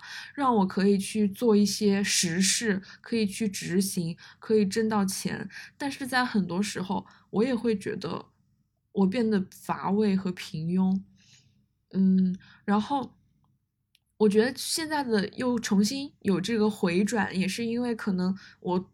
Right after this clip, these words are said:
读研选了一个创作相关的专业嘛，然后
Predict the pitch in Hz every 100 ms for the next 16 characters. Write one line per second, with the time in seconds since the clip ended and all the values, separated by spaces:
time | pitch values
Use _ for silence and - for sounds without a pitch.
0 | - 185 208 202 170 175 190 - 180 135
1 | 156 180 190 190 - 262 208 185 185 196
2 | 185 180 175 170 175 175 175 - - -
3 | - - - - 214 220 226 220